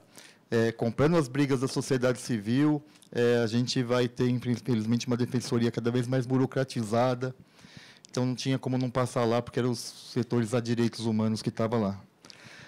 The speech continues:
É, eu sempre, né, pra comentar essas coisas aqui, né, peguei algumas falas, mas eu, eu sempre vou um pouco pra esse viés que a Durvalina que acaba falando, né?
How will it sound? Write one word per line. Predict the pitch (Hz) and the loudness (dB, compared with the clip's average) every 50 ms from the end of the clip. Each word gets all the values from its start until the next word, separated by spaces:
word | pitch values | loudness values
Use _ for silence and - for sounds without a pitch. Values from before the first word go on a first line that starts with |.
| - - - - - | -20 -20 -20 -20 -12
É, | - - 131 123 120 117 117 120 - - _ _ _ _ _ _ _ _ _ _ _ _ - - _ _ _ | -4 -2 0 2 2 2 0 -2 -4 -10 _ _ _ _ _ _ _ _ _ _ _ _ -20 -20 _ _ _
eu | - 156 156 | -2 -2 -2
sempre, | 143 - - 160 175 180 - 185 180 - - - - - _ _ _ - | 0 0 2 2 2 4 2 2 0 0 -4 -12 -20 -20 _ _ _ -10
né, | - 139 143 147 147 147 - - - _ _ _ _ _ _ _ _ - - - _ - - - - _ _ _ | -2 2 2 2 2 2 -4 -12 -20 _ _ _ _ _ _ _ _ -20 -20 -20 _ -20 -20 -20 -20 _ _ _
pra | - 151 | 0 0
comentar | 151 - 160 151 156 156 147 - 151 151 | 0 0 0 0 0 0 0 2 2 2
essas | 160 151 - 143 135 - | 2 2 0 -2 -2 -2
coisas | - - 139 143 160 156 143 127 123 104 104 | -4 -2 2 4 4 4 4 2 2 0 0
aqui, | 107 104 - - 160 165 147 | -2 -2 -4 0 0 2 2
né, | 131 135 143 139 131 120 - - - - - - - - - - - _ _ _ | 2 2 2 2 2 2 0 -2 -4 -6 -8 -8 -10 -12 -14 -18 -20 _ _ _
peguei | 135 123 120 123 | -4 0 2 2
algumas | 123 117 127 127 123 120 120 - | 2 2 2 0 0 0 -2 -2
falas, | - 135 143 151 151 135 113 110 107 - - - - - - - - - - - - - | 0 2 4 4 4 4 2 0 -2 -6 -14 -20 -20 -20 -20 -20 -20 -20 -20 -20 -16 -6
mas | - 131 127 127 | -2 0 2 4
eu, | 127 143 143 139 | 4 4 4 6
eu | - 147 147 143 143 135 - - - _ _ _ _ _ _ _ _ | 6 4 4 4 2 -2 -6 -16 -20 _ _ _ _ _ _ _ _
sempre | - - - 156 156 156 170 | -12 -2 2 2 2 4 4
vou | 160 151 156 | 4 4 2
um | 156 | 2
pouco | - - 156 - - 151 151 139 135 - - _ _ _ _ _ _ | 2 2 0 2 4 4 4 2 2 -2 -8 _ _ _ _ _ _
pra | - 143 | 2 2
esse | 147 - - 147 | 2 2 2 0
viés | 135 117 131 127 123 127 139 135 - | 0 2 2 4 4 4 2 0 0
que | - 139 | -2 -2
a | |
Durvalina | 127 127 135 135 123 123 131 123 120 120 120 123 127 | 2 2 2 2 4 2 2 2 2 2 0 0 -2
que | 120 - 139 131 127 123 131 | -2 -2 0 0 2 0 0
acaba | 131 - - 123 123 127 123 | -2 -2 -4 -4 -2 -4 -4
falando, | - - 143 135 117 110 107 107 104 101 104 | -2 -2 0 2 2 2 2 2 0 0 -2
né? | 104 110 117 127 | -2 -2 -4 -4